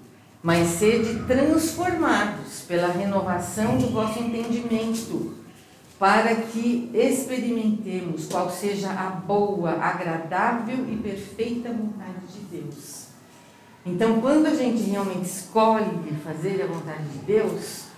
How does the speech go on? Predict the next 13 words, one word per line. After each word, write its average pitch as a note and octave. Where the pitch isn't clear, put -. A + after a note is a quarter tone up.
aí A#3
é D#4+
que D4+
a C#4
gente C4
vai B3+
experimentar B3+
que -
essa G#3
vontade A3
realmente B3+
é D#4
boa, B3